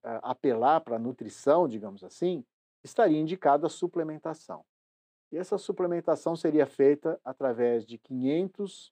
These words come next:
ou um grama, né, de carbonato de cálcio diariamente, né, no sentido, portanto, de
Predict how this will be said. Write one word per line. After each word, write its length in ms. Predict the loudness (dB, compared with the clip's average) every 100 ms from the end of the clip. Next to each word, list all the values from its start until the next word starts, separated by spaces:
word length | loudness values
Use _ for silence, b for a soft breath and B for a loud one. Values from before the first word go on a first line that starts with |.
| _
ou 320 | 4 6 4 -2 _
um 140 | -10 0
grama, 400 | 4 4 4 0
né, 160 | -2
de 100 | -4
carbonato 560 | -2 -2 0 -4 -4 -8
de 120 | -10
cálcio 560 | 2 4 4 0 -8 -16 _ _ _
diariamente, 880 | 2 4 6 4 4 0 -2 -8 -10
né, 240 | -10 -10 _ _ _
no 100 | -10
sentido, 460 | -8 -8 -4 -6 -6
portanto, 600 | -8 0 2 2 0 -6
de 280 | -6 -6